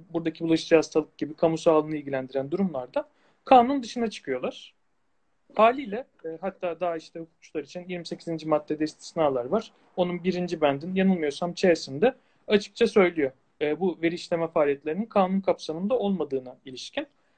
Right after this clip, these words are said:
Ama Hayat ve Sağır'ı indirip aydınlatma metnine baktığınızda bu detayı görmüyorsunuz. E, normal bir veri sorumlusu gibi bu bütün şeyi anlatıyorlar. İşleme faaliyetlerini. Şeffaflık bakımından güzel bu arada.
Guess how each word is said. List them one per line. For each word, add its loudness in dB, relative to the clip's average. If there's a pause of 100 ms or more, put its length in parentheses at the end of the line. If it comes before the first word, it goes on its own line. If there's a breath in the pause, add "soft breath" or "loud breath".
(240)
Ama 4
Hayat 0
ve 0
Sağır'ı -2
indirip -4 (180)
aydınlatma 0
metnine -2
baktığınızda -2 (240)
bu 2
detayı 0
görmüyorsunuz. 0 (440)
E, 4
normal 4
bir -6
veri 0
sorumlusu -6
gibi -2 (120)
bu 2
bütün -8
şeyi 2
anlatıyorlar. -2 (340)
İşleme -2
faaliyetlerini. 0
Şeffaflık 0
bakımından 0
güzel 2
bu -2
arada. -8